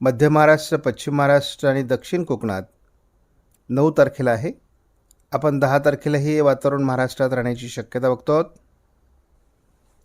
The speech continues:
अकरा तारखेला यामध्ये भर पडण्याची शक्यता आहे. बारा तारखेला आपण बघतो आहोत,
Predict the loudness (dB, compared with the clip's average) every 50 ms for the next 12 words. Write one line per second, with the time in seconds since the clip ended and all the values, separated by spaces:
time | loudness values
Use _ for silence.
0 | _ _ _ _ _ -12 -6 0 2 4 4 4 4 2 2 0 -2 0 2 2
1 | 4 4 4 4 4 2 2 2 2 2 2 2 2 2 2 0 0 -4 -4 -6
2 | -10 -8 -8 -10 -8 -8 -10 -8 -8 -10 -12 -12 -16 -20 _ _ _ _ _ _
3 | -14 -6 0 2 4 6 6 4 4 2 -2 0 2 2 2 4 2 0 0 -2
4 | -2 -4 -2 -4 -2 -2 -4 -8